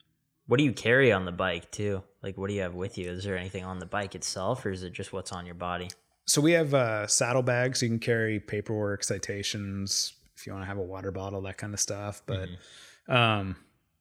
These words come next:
Speaker 2: with the newer tablets that we've got issued, if people wanted to throw a tablet in there, they could. But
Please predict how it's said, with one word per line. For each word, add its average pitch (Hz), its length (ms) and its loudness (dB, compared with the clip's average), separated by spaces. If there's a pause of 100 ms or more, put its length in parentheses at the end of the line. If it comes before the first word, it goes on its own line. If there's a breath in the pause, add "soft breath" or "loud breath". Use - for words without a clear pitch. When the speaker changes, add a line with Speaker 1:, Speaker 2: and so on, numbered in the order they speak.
Speaker 2:
with 127 140 4
the 127 60 2
newer 113 360 6
tablets 107 600 -2
that 117 100 -2
we've 107 160 -2
got 107 180 0
issued, 107 360 0
if 101 100 -4
people 110 280 -2
wanted 98 280 -4
to 95 60 -10
throw 107 200 0
a 98 40 -2
tablet 104 460 -4
in 101 60 -6
there, 101 200 -4
they 98 140 -6
could. 104 520 -4 (540 loud breath)
But 113 280 0